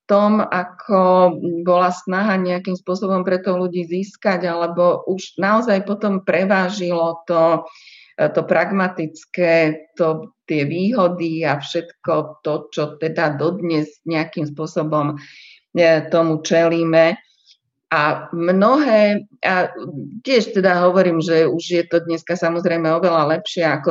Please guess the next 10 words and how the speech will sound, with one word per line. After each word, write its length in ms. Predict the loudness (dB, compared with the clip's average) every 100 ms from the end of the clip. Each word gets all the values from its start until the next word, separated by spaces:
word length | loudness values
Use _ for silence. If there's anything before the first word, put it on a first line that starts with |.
| 0
to 100 | -2
bolo 320 | 0 2 2 2 -4 -10 -4 -2
pred 320 | -2 -4 -8 -6 -6 -6
desiatimi, 560 | -8 -2 -2 0 -2 -2
pätnástimi 600 | -4 -4 -6 -6 -4 -2
rokmi, 560 | 0 -2 -2 -4 -4 -8 -18 -20 -20 -8
ale 240 | 0 2 2
stále 560 | 0 0 2 2 2
ešte 400 | 2 -2 -2 -2
vidíme 640 | 0 -4 0 0 0 -2